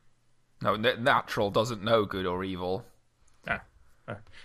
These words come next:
Speaker 2: It's a mindless process, which is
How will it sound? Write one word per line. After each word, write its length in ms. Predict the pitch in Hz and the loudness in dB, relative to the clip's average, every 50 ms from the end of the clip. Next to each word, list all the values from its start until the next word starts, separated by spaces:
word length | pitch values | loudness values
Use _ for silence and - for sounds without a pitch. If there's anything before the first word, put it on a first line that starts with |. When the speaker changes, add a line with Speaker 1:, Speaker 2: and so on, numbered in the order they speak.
| - - - | -20 -12 -6
Speaker 2:
It's 220 | - - - - | -6 -6 -4 0
a 60 | - 110 | 0 0
mindless 760 | 117 123 135 156 160 160 160 160 156 156 151 151 147 147 | 2 6 8 8 10 10 10 8 6 6 6 4 4 4
process, 840 | - - - - - 107 104 101 - - 113 113 - - - - - - - - - - - - - _ _ _ _ _ _ _ _ _ _ _ | -2 -14 -10 -2 2 2 2 2 0 -4 -8 -8 -8 -10 -14 -16 -16 -16 -20 -20 -20 -20 -20 -20 -20 _ _ _ _ _ _ _ _ _ _ _
which 160 | - 123 - - | -6 -4 -2 0
is 100 | 107 | -2